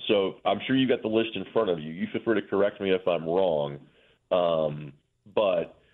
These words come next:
I think the only one A, two A, three A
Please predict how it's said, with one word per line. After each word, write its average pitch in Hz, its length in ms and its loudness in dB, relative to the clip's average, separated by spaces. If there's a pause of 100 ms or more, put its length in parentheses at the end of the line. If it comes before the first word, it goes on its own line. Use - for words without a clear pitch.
(320)
I 92 80 2 (160)
think 180 300 0
the 139 240 2
only 120 680 2 (600)
one 127 280 0
A, 151 160 2 (100)
two 151 140 4
A, 120 200 0
three 131 240 2
A 131 100 0